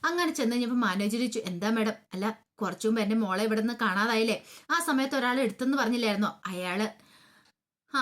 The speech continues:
ആരാന്നറിയാൻ വേണ്ടിയിട്ടാ ആ സി സി ടി വി ദൃശ്യങ്ങൾ ഒന്ന് നോക്കാമെന്ന് ചോദിക്കുക. "അതിനെന്താ മാഡം?" എന്ന് പറഞ്ഞു. പിന്നീട് അയാൾ സി സി ടി വി ദൃശ്യങ്ങളൊക്കെ നോക്കുവാണ്. നോക്കിക്കഴിഞ്ഞപ്പോഴത്തേനും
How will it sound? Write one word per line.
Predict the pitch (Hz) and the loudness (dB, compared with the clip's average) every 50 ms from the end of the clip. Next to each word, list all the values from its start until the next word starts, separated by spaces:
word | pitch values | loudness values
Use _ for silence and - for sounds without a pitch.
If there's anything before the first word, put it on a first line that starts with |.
| 220 214 | 2 2
ആരാന്നറിയാൻ | 196 180 185 208 220 247 226 196 214 214 220 226 | 2 2 2 2 2 2 2 2 2 2 2 4
വേണ്ടിയിട്ടാ | 226 220 214 226 - - - | 2 2 2 0 -2 -2 -2
ആ | 285 320 | -4 -4
സി | - 277 240 240 | -2 0 -2 0
സി | 226 233 277 | 0 0 0
ടി | 247 277 277 | 0 0 0
വി | 254 | 0
ദൃശ്യങ്ങൾ | 226 254 254 - 285 277 262 233 | 0 0 0 0 0 2 2 2
ഒന്ന് | 220 240 269 277 | 2 2 2 2
നോക്കാമെന്ന് | 254 208 202 196 214 202 214 233 247 | 2 2 0 0 2 2 2 2 2
ചോദിക്കുക. | 226 214 208 226 - - - | 2 0 0 -2 -4 -4 -8
"അതിനെന്താ | - 190 - 180 190 196 202 214 | -12 -10 -8 -6 -4 0 0 2
മാഡം?" | 226 220 196 185 202 | 2 2 2 2 0
എന്ന് | 214 233 | 0 0
പറഞ്ഞു. | 226 208 208 214 208 - - _ _ _ _ _ _ _ _ _ - | 2 2 0 0 -2 -4 -10 _ _ _ _ _ _ _ _ _ -4
പിന്നീട് | 349 320 330 339 320 269 - - - - - - - - | -4 -2 -2 -2 -2 -2 -4 -6 -10 -20 -20 -10 -4 -2
അയാൾ | 247 226 220 226 | 0 2 2 0
സി | 220 - 208 196 | 0 -2 -4 -2
സി | - 220 | -2 -2
ടി | 208 208 220 | -2 0 0
വി | 214 220 | 0 0
ദൃശ്യങ്ങളൊക്കെ | 208 208 214 226 220 233 240 220 220 226 | 0 0 -2 0 0 0 0 0 0 0
നോക്കുവാണ്. | 226 208 190 196 - 226 202 175 - - _ _ _ _ _ _ _ _ _ _ _ _ _ _ _ _ _ - | 0 0 -2 -2 -2 -2 -2 -2 -6 -14 _ _ _ _ _ _ _ _ _ _ _ _ _ _ _ _ _ -16
നോക്കിക്കഴിഞ്ഞപ്പോഴത്തേനും | 180 175 165 160 - 190 175 180 185 202 185 - 196 214 214 | -12 -12 -10 -8 -6 -6 -6 -6 -6 -6 -4 -2 0 0 -2